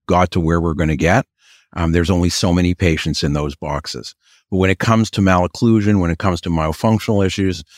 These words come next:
when it comes to all of that, clear aligners is the one guaranteed and significant way to grow practice, because we know the data is showing us that right now the aligner industry is somewhere in just north of six billion dollars a year.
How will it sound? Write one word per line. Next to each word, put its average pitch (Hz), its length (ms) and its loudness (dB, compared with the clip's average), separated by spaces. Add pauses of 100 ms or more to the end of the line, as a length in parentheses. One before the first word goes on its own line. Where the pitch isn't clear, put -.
(240)
when 87 100 -4
it 87 60 -6
comes 107 220 2
to 104 120 0
all 95 160 0
of 85 60 -4
that, 82 260 2 (160)
clear 104 220 0
aligners 90 420 0
is 80 140 -6
the 87 80 -4
one 87 440 0 (840)
guaranteed 101 600 2
and 85 180 -2
significant 87 720 -2
way 78 380 0 (340)
to 98 100 0
grow 90 280 -2
practice, 92 640 -2 (320)
because 87 440 0
we 98 200 2
know 92 480 0 (280)
the 87 80 -6
data 92 280 2
is 82 80 -4
showing 92 400 -2
us 160 280 -2 (300)
that 85 640 0 (100)
right 95 260 0
now 92 520 0 (120)
the 95 120 0
aligner 101 360 2
industry 98 360 2
is 85 80 -2
somewhere 92 400 0
in 90 240 -2 (160)
just - 260 -2
north 95 220 2
of 85 80 -4
six - 200 -4
billion 92 360 0
dollars 92 440 0
a 92 60 0
year. 101 380 0